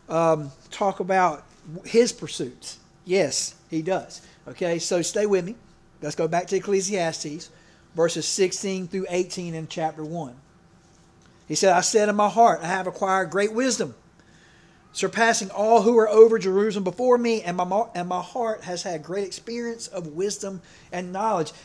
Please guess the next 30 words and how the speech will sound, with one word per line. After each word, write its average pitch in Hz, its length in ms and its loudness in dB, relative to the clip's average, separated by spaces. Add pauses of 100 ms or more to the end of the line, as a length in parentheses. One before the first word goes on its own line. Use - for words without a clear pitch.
And 170 100 -4
I 185 100 2
apply 240 360 0
my 240 160 -2
heart 190 240 4
to 185 80 -8
know 180 140 0
wisdom 175 360 -2
and 175 80 -6
to 185 60 -6
know 208 160 2
madness 220 480 0
and 202 100 -4
folly. 226 360 4
I 190 100 0
perceive 233 520 0
that 180 140 -2
this 226 160 4
also 233 640 0 (300)
is 220 300 0
but 214 200 0
a 208 120 0
striving 220 560 -2
after 202 440 -4 (200)
wind." 165 480 -2 (520)
Hey, 185 100 -6
you 185 80 -2
ever, 175 180 -8 (180)
can 175 140 -12
you 165 60 -14